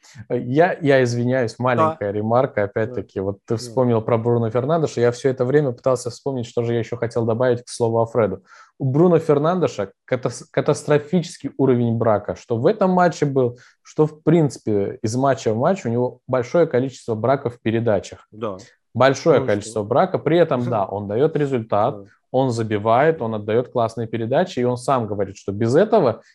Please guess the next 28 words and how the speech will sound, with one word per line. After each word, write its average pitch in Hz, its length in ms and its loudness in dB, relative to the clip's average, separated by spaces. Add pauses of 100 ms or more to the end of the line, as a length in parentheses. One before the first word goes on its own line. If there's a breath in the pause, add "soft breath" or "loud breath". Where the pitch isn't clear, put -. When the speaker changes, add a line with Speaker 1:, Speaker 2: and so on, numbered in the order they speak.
Speaker 1:
не 139 120 2
будет 139 320 0
того, 127 240 4
что 160 160 -6
вы 113 100 -6
хотите. 110 480 -6 (680 soft breath)
Э, 92 320 -4 (140)
при 156 140 6
этом 185 240 6
Speaker 2:
Естественно. - 20 -2 (360)
Speaker 1:
стоит - 120 -8 (200)
Фреду 131 540 4
отдать 123 440 0
какую-нибудь 123 580 -4
косячную 123 580 -2
передачу, 143 600 0
как 123 220 -4 (400 soft breath)
все 156 340 2
начинают 143 540 0
на 127 120 -2
него 127 280 0
гнать. 131 340 -2
Хотя, 139 300 0
если 165 320 0
сравнить 147 440 -4
Speaker 2:
А. - 60 -20
Speaker 1:
процент, 202 500 -4
я, 143 240 -2